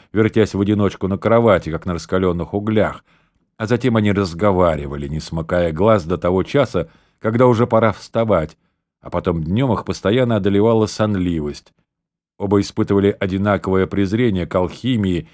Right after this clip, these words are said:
и отцовской премудрости и искали уединения.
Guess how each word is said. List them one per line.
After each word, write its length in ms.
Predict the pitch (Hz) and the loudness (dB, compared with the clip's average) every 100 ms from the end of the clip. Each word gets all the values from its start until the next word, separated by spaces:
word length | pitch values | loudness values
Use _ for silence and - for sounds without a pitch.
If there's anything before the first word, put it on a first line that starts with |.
| _ | _
и 80 | 95 | 2
отцовской 540 | 107 - 113 - - | 2 2 0 0 -2
премудрости 840 | 92 98 98 123 98 87 - 85 - _ - | -2 0 0 0 0 -4 -4 -8 -8 _ -6
и 140 | 104 | -4
искали 560 | 98 - 104 101 95 - | -4 -4 0 2 2 -2
уединения. 1040 | 101 90 95 95 92 90 80 67 60 - | -4 -2 -2 -2 -2 -2 -4 -6 -14 -20